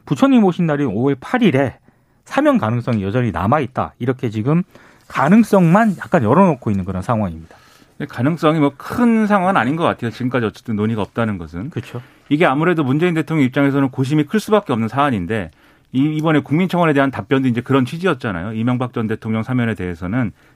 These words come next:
Speaker 2: 찬성하는 분도 많이 있다. 이렇게 얘기를 해서 그래서 이제 사면 가능성이 좀 높아진 거 아니냐라는 이제 전망이 많이 나왔던 건데 근데 몇 가지 한 크게 나누면 한 세 가지 정도의 이유가 있었던 것 같습니다. 첫 번째로는 이명박 전 대통령과 관련된,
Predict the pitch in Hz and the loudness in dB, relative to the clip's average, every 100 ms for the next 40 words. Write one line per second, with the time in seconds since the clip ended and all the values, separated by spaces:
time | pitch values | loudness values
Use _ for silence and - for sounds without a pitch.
0 | - 185 190 180 151 107 104 110 92 113 | -6 -2 2 2 2 0 -2 -2 0 0
1 | 90 107 98 90 95 - 104 98 101 120 | -2 -4 -4 -6 -10 -4 -4 -2 -4 -4
2 | 120 95 92 - - - - 143 202 202 | -4 -6 -6 -10 -20 -18 -2 2 4 4
3 | 151 127 - 185 175 143 127 127 117 104 | 2 -2 -2 -2 0 0 -2 -2 -2 -4
4 | 101 - 127 123 95 90 110 98 80 95 | -4 -4 -2 -2 -2 -2 0 -2 -4 -4
5 | 101 101 95 98 104 107 101 98 90 82 | -2 -2 -4 -4 -2 0 0 -2 -4 -6
6 | - 95 80 80 127 82 - - - - | -6 -8 -8 -6 -6 -6 -12 -20 -20 -20
7 | - 160 143 123 139 131 131 208 180 165 | -6 2 2 2 0 0 2 0 2 -2
8 | 165 - 254 233 208 190 175 160 185 220 | -6 -4 0 2 2 0 0 0 2 2
9 | 202 170 135 127 127 107 113 117 123 101 | 0 0 0 0 0 -2 -2 0 0 -2
10 | 120 143 120 85 123 107 92 - 185 170 | -4 -6 -6 -8 -6 -6 -8 -8 -8 -2
11 | 156 127 135 95 - - - - 131 190 | -2 0 -2 -4 -8 -20 -20 -2 0 2
12 | 202 190 165 147 147 135 127 120 127 - | 2 0 0 0 0 0 0 0 -4 -2
13 | 135 165 139 | -2 0 0